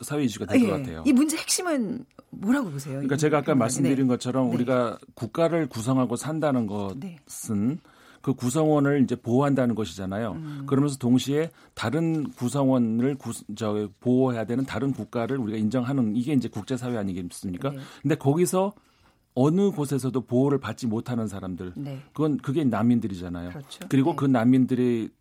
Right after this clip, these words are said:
Speaker 1: 난민이 된 이유는 바로 자신의 어떤 신분 때문에,
Speaker 2: 음.
Speaker 1: 그러니까 자신의 정체성 때문에 되는 것이 자신 무슨 행위 때문에
Speaker 2: 네.
Speaker 1: 난민이 된 건 아니란 말이죠.
Speaker 2: 그렇죠. 네.
Speaker 1: 이거는 당연히 그러니까 우리가 보호를 해야 되는데,
Speaker 2: 음.
Speaker 1: 그러니까 이거 대원칙 하에서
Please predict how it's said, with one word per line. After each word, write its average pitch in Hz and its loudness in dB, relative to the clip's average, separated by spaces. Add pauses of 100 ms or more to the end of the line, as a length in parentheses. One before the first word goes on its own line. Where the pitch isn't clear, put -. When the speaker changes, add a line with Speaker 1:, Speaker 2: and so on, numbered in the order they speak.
Speaker 1:
난민이 123 6
된 117 0
이유는 110 2 (400)
바로 117 -2 (320)
자신의 143 0
어떤 113 -2
신분 220 0
때문에, 98 -2
Speaker 2:
음. 156 -14
Speaker 1:
그러니까 135 0
자신의 147 -2
정체성 175 -2
때문에 156 0
되는 117 0
것이 120 0
자신 113 -8
무슨 113 -4
행위 214 0
때문에 131 0 (120)
Speaker 2:
네. 156 -8
Speaker 1:
난민이 123 6
된 113 -2
건 113 -4
아니란 110 0
말이죠. 101 -4
Speaker 2:
그렇죠. - -14
네. 123 2
Speaker 1:
이거는 160 2
당연히 170 2
그러니까 131 0
우리가 113 0
보호를 117 -4
해야 135 -2
되는데, 107 0
Speaker 2:
음. 156 -6
Speaker 1:
그러니까 131 0
이거 147 4
대원칙 131 2
하에서 165 -2